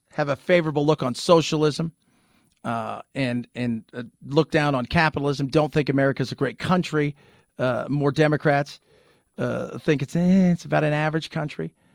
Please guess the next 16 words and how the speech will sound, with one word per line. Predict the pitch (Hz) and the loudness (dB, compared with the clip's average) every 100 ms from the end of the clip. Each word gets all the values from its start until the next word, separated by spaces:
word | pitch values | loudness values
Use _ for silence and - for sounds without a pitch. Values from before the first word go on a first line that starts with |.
| _ | _
compared | 147 156 143 | -2 0 2
to | 131 | -2
Republicans. | 127 185 165 147 147 135 131 _ _ _ _ - | -2 0 2 0 -2 -4 -4 _ _ _ _ -2
There's | 139 185 180 | 6 6 6
a | 165 | 0
sense | - 214 196 - | 2 2 2 2
right | 147 139 | 2 2
there | 156 | 2
when | 151 143 | 2 0
you | 143 | 0
look | 151 185 | 2 2
at | 156 | 0
stuff | - 127 - | -4 -6 -6
like | 127 117 | -8 -8
this | 123 117 - | -10 -10 -8
that, | 120 | -10